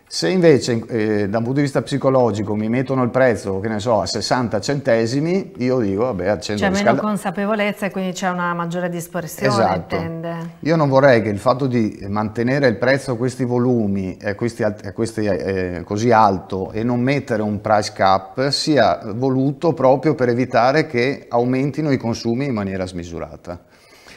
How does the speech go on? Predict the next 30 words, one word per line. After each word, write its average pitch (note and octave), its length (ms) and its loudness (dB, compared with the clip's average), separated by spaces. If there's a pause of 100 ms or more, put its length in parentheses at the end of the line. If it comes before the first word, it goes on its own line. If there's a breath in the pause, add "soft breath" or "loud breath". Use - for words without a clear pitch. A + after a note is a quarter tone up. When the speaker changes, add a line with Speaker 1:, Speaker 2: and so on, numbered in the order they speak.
(140 loud breath)
Speaker 1:
Non A2+ 140 -6
per A#2+ 120 0
niente C3+ 240 0
il, G2+ 320 0
il, F#2+ 420 -4 (680 loud breath)
l'esempio B2 600 0
di G#2 140 -2
Spagna C3+ 380 0
e - 20 -2
Portogallo, A2 640 2
che A#2 100 -2
hanno A2+ 140 0
il G2+ 60 -4
price G#2+ 300 2
cap, F#2+ 380 2
hanno C3 360 0
già G#2+ 120 -2
fatto A2+ 240 0
degli G#2+ 220 -2
studi. C3 680 0 (220)
La A#2+ 160 -2
Spagna D#3+ 320 -2
e A#2 60 -2
il G2+ 40 -8
Portogallo A#2+ 540 0
rispetto B2 340 -4
all'anno B2+ 280 -4
precedente C#3 680 -6
ha B2+ 160 -2
consumato A2 760 -8